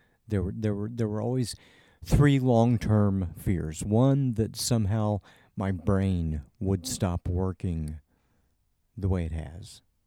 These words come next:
Because, you know, I, I make my living with my brain. And if I, if I can't think, I can't make a living. And that happened. And, you know, I had a fear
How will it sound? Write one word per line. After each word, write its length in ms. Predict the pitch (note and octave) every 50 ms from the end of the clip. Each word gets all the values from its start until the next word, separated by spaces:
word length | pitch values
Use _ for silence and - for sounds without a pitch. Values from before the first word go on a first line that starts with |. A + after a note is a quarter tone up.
| - F#2+
Because, 460 | F#2 F#2+ - A#2+ A#2 A2 G#2+ B2+ - -
you 80 | - G3+
know, 200 | - A2+ A#2+ B2+
I, 140 | B2+ C3 - -
I 60 | C3+
make 200 | C3 B2+ B2 -
my 80 | C3+ B2
living 300 | B2 B2+ B2 B2 A#2+ A2
with 120 | G#2+ -
my 120 | A#2 G#2+
brain. 520 | G#2 - C3+ D3+ E3 - - - - - E2+
And 180 | F2+ G2 G#2
if 140 | G#2 G2+ - G2+
I, 120 | G#2 G#2 -
if 120 | G2 -
I 60 | G2
can't 280 | F#2 - B2 B2 - -
think, 420 | - - E3+ F3 B2+ B2 B2+ - - _ - -
I 80 | G#2
can't 240 | - - - C3+ -
make 160 | D3 A2 -
a 60 | B2
living. 320 | A2+ C#3 D#3+ C#3+ F#2 F2 D#2+ - - - - _ _ _ _ _ _ _ _ _ _ _ _ _
And 480 | - - B2 G#2+ G2+ G2 F#2+ F#2+ - - - -
that 320 | C3 G2 G2+ F2+ E2 D#2
happened. 480 | D#2+ F#2+ G#2+ - - - - _ _ - - _ _ _ _ _ _ _ _ _ _ _ _ _ _ _ _ _ -
And, 680 | F3+ A2 F#2 F#2+ F#2 F2+ F2+ F2+ F2+ F2 E2+ F2 E2 - _ _ _ _ _ _ _ _ _ _ _ _ _ _ _
you 180 | - F#2+ G2+ G2
know, 220 | G2 G2+ A2+ -
I 120 | - G#2+ F#2
had 160 | F#2 G#2 F#2+
a 60 | F2+
fear 680 | - - - D3+ D#3 C#3+ C3+ C3 A#2+ A2+ A2 G#2+ G#2+ -